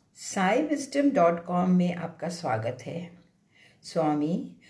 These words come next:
एवं छात्रों तथा कर्मचारियों के मध्य साय समय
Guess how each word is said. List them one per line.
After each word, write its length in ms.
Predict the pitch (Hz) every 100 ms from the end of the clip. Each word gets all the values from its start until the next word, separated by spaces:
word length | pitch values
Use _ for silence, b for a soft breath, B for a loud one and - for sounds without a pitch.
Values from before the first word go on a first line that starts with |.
| B -
एवं 280 | 208 214
छात्रों 580 | - 190 170 170 202 254
तथा 720 | 302 - 151 - 160 113 - - b b b _
कर्मचारियों 760 | 220 226 247 247 196 160 170 170
के 120 | 170
मध्य 520 | 147 139 - 214 302
साय 380 | - - 160 151
समय 460 | - 139 131 185